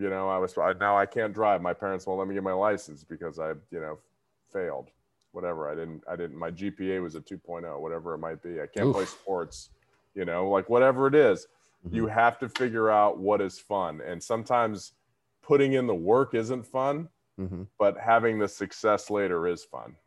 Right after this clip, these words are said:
Speaker 2: Yeah.
Speaker 1: And that's what you have to prioritize.
Speaker 2: You know what?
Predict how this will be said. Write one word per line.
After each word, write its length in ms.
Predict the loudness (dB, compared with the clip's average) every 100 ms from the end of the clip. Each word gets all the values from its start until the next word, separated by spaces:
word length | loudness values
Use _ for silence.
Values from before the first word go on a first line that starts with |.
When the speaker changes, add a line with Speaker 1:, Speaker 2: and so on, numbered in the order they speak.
| _ -14
Speaker 2:
Yeah. 200 | -10 -8
Speaker 1:
And 80 | -6
that's 240 | -6 -6
what 120 | -8 -6
you 100 | -4
have 180 | -4
to 80 | -6
prioritize. 880 | -8 -4 -4 -6 -10 -14 -16 -18 -20 _ _ _ _ _ _ _ _ _ _ _ _ _ _ _ _ _ _ _ _ -18 -14
Speaker 2:
You 80 | -10
know 100 | -6
what? 240 | -8 -10